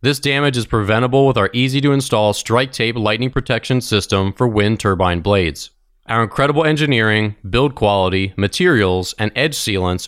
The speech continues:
withstand up to five times more abuse in the toughest weather and lightning conditions.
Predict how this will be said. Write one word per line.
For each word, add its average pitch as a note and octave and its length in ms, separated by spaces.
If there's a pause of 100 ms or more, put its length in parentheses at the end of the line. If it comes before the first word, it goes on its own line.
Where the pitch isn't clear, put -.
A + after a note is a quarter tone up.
withstand D3+ 440
up A2+ 120
to G#2 100
five C3 340
times C3 360
more A2 240
abuse G#2 380
in G#2 120
the G2 80
toughest A#2+ 460
weather G#2 340
and G#2 180
lightning G2 300
conditions. F2+ 680